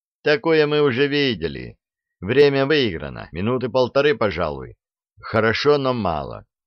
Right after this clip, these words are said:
Сейчас начнут ощипывать нас. Приготовился. Строй ломать.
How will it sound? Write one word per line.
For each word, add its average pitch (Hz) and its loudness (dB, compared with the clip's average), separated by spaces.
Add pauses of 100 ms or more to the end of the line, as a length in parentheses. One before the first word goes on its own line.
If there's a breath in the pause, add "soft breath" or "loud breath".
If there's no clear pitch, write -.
(480)
Сейчас 165 2
начнут 117 -4
ощипывать 82 -6
нас. 95 -4 (640)
Приготовился. 117 0 (580)
Строй 113 4
ломать. 107 0